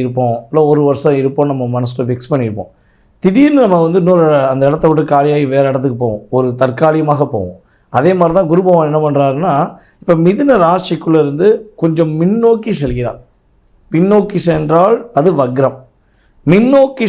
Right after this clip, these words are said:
சென்றால் அது வந்து, பார்த்திங்கன்னா, அதிசாரம் அப்படின்னு சொல்லுவோம். அப்போ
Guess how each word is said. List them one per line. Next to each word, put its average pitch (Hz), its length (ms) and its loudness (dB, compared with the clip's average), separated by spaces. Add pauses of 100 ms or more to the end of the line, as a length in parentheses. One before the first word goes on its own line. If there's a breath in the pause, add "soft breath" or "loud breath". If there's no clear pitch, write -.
சென்றால் 175 460 2
அது 165 120 0
வந்து, 185 140 0
பார்த்திங்கன்னா, 170 400 0
அதிசாரம் 135 680 0 (100)
அப்படின்னு 113 280 -6
சொல்லுவோம். 73 260 -16 (480)
அப்போ 185 220 0